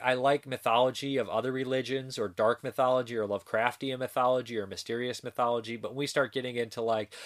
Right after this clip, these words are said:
the Christian mythology and changing it and making it or doing weird things with it, I just, this one really comes really angsty, uh, and that line where he's like, I know one, uh, <laughs> Jeremy always quotes it and laughs at it. He's like,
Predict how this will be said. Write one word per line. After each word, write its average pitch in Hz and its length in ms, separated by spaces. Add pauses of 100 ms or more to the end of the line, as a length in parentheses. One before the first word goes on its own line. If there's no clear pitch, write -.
(160)
the 123 80
Christian 131 540
mythology 123 840
and 110 140
changing 117 440
it 120 180
and 110 100
making 117 360
it 113 200
or 110 140
doing 120 340
weird 117 260
things 117 280
with 120 160
it, 117 120
I 117 120
just, - 440 (480)
this 156 200
one 175 180
really 139 220
comes 120 240
really 120 300
angsty, 127 540 (100)
uh, 107 200 (260)
and 131 180
that 117 140
line 123 400
where 117 160
he's 110 220
like, 113 180
I 113 100
know 123 240
one, 120 260
uh, 107 260
<laughs> 107 40
Jeremy 120 360
always 113 200
quotes 120 340
it 117 120
and 104 80
laughs 110 320
at 107 160
it. 110 40
He's 104 140
like, 104 140